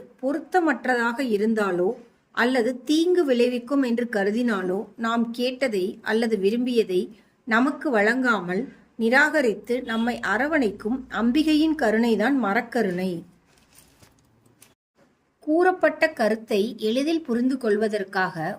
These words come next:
ஒரே ஒரு உதாரணம் கூறுகின்றேன். குழந்தை ஒன்று தன் தாயிடம் ஐஸ்கிரீம் வேண்டும் என்று கேட்கின்றது. குழந்தையின் உடல்நலம் தற்போது ஆரோக்கியமாக இருக்கின்றது. இந்த சூழலில் தாய் தன் குழந்தை கேட்டதை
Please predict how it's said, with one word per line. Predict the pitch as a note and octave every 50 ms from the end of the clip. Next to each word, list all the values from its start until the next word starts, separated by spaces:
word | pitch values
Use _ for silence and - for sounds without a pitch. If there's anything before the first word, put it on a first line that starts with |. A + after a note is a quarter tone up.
| - _
ஒரே | - F3+ G3+ A3 B3 C#4+
ஒரு | D#4 D#4 C#4 C#4+ C4+
உதாரணம் | A3 G3 G3 G3+ G#3+ A3 A#3 B3+ C4 C4+ C4
கூறுகின்றேன். | C4 - F#3+ G3 F#3+ F#3+ G#3 F3+ E3+ D3+ F3+ F3+ F3 E3 D#3 - - _ _ _ _ _ _ _ _ _ _ _ _ _
குழந்தை | - D4 C#4+ D4 D#4+ E4+ E4+ F4 F4+ F4+
ஒன்று | D#4 C4 A3 G3 F#3 F#3 F#3 G#3
தன் | G#3+ - B3 A#3 A3
தாயிடம் | A3+ A3+ G#3+ G#3+ A#3+ C4+ C#4+ C4+ G3+ F#3+ A3 B3+ - - - -
ஐஸ்கிரீம் | G#3 A#3+ C4 B3+ - - E4 F4 E4+ D#4+
வேண்டும் | C4 A3+ A3+ A#3+ B3+ C4 C4
என்று | A#3+ G#3 F#3+ F3 G#3 C4
கேட்கின்றது. | B3 - A#3+ A3+ A3+ - B3 G#3+ F#3+ F3+ F3+ E3+ E3 F3+ F3 F3 F3 - _ _ _ _ _ _ _ _ _ _ _ _ _
குழந்தையின் | - D4 D4+ E4 F4 E4+ E4 F4 E4 F4+ E4+
உடல்நலம் | D4 A3+ G#3 - C4 C4+ B3+ A3 G3 G3+ B3
தற்போது | B3+ - A#3 G#3+ G#3+ - B3 C4 C4 C4+ -
ஆரோக்கியமாக | - G3+ G#3 A3+ B3+ C4 B3+ A#3 C4+ C4+ C4 C4 C4+ C4
இருக்கின்றது. | C#4+ B3+ G#3+ A3 G#3+ - - G#3+ G3 F3+ F3 D#3+ E3 F3 F3 E3+ F3 - - _ _ _ _ _ _ _ _ _ _ _ -
இந்த | C4 C#4 D4+ E4 F#4
சூழலில் | F#4 F#4 - D4 C#4+ C#4 B3 G#3 F#3+ G3 A#3+ C4 B3+
தாய் | - B3+ A3+ A#3 C#4 D#4 D4
தன் | D4+ D#4+ D4 C4
குழந்தை | B3+ A#3+ A3 A#3 B3+ C4+ C#4 D4+ D4+ -
கேட்டதை | - - G#3+ A3 A3 A3 A3+ G3+ F#3 F#3